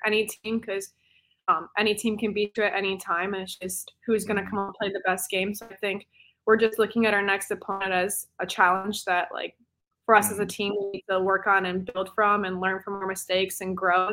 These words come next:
Speaker 1: to continue moving on. And I think we're just ready for whoever we get selected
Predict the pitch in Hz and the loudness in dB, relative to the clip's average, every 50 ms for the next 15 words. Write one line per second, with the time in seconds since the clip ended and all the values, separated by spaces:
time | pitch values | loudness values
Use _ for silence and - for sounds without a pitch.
0 | 214 - - 175 170 170 165 - _ _ _ _ _ - - 240 220 214 - - | -4 -6 -6 -6 -6 -6 -6 -10 _ _ _ _ _ -4 0 0 0 0 -2 -4
1 | 214 208 208 196 196 185 190 185 175 175 180 185 202 196 180 175 190 196 - _ | -2 0 2 2 0 0 0 0 2 2 4 4 2 2 0 -2 -4 -6 -8 _
2 | _ _ _ _ _ - 254 247 240 254 247 240 226 226 - 208 196 196 190 185 | _ _ _ _ _ 0 2 4 6 6 6 6 4 2 2 0 2 2 0 -2
3 | - - 185 175 220 208 202 190 196 202 196 190 185 196 190 - - 202 190 185 | -4 -8 -6 -2 0 0 0 2 2 2 2 2 2 0 -2 -6 -4 -2 -2 -2
4 | 185 - | -4 -6